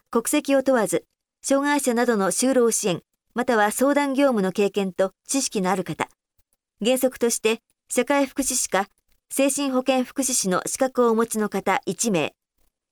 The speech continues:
採用予定日は七月一日。勤務日時は原則として、月曜日から金曜日の午前八時半から午後五時十五分まで。シフト勤務があります。勤務内容は、区勤労者仕事支援センターの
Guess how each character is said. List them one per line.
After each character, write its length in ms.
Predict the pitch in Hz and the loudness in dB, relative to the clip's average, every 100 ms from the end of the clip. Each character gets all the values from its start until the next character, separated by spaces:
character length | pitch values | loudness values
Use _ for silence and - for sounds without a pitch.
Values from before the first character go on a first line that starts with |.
| _ - | _ -4
採 220 | 262 277 | 0 4
用 120 | 277 | 4
予 160 | 269 262 | 4 2
定 200 | 277 254 | 2 2
日 140 | 208 | 2
は 160 | 180 - _ | 0 -2 _
七 240 | - - | -8 -2
月 160 | 262 262 - 214 | -2 -2 -2 -2
一 100 | 202 | -4
日。 280 | 190 180 - _ _ _ _ _ _ | -6 -8 -8 _ _ _ _ _ _
勤 260 | - 277 277 | -2 0 0
務 40 | |
日 280 | 269 254 - | -2 -4 -4
時 100 | 190 | 0
は 180 | 175 196 _ _ - | 0 -2 _ _ -4
原 140 | 240 | -2
則 200 | 254 254 | 0 -2
と 120 | - 220 | -2 -4
し 120 | - | -2
て、 220 | 196 - _ _ - | -2 -4 _ _ -2
月 240 | 233 - | 0 2
曜 100 | 302 | 2
日 120 | 262 254 | 2 0
か 100 | 214 | 0
ら 100 | 220 | 0
金 220 | 233 247 | -2 0
曜 200 | 247 233 | 2 0
日 120 | 202 | 0
の 240 | 185 180 - | 0 -2 -4
午 140 | - 277 | 0 2
前 180 | 277 220 | 2 -2
八 260 | - 220 | -6 -6
時 120 | 208 | -6
半 200 | 220 233 | -2 -2
か 140 | 202 180 | -2 0
ら 180 | 170 - | 0 -2
午 140 | 175 269 | 0 2
後 140 | 226 | 2
五 100 | 196 | 2
時 140 | 247 180 | 0 0
十 180 | 277 | 0
五 80 | 247 | 0
分 220 | - 196 | -2 -2
ま 100 | 170 | -2
で。 160 | 165 - _ _ _ _ _ | -2 -4 _ _ _ _ _
シ 160 | - 240 | -2 -2
フ 80 | - | 0
ト 100 | 302 | -2
勤 160 | 294 | 0
務 140 | 277 220 | 0 0
が 80 | 185 | 0
あ 40 | |
り 80 | 185 | 0
ま 120 | 196 | -2
す。 180 | - - _ _ _ _ _ _ _ | -4 -8 _ _ _ _ _ _ _
勤 200 | - 269 | -2 0
務 80 | 262 | 2
内 200 | 254 226 | 0 2
容 200 | 208 196 | 2 2
は、 160 | 196 - _ _ _ _ - | 0 -2 _ _ _ _ -2
区 120 | 285 | -2
勤 260 | - 262 | 0 0
労 180 | 247 240 | 2 2
者 280 | 226 185 151 | 2 0 0
仕 160 | - 226 | -2 -2
事 220 | 269 269 | 0 0
支 120 | 262 262 | 0 0
援 100 | 254 | 0
セ 160 | 262 | 0
ン 80 | 233 | 0
タ 160 | 196 175 | 0 0
ー 40 | |
の 200 | 170 190 | 0 -2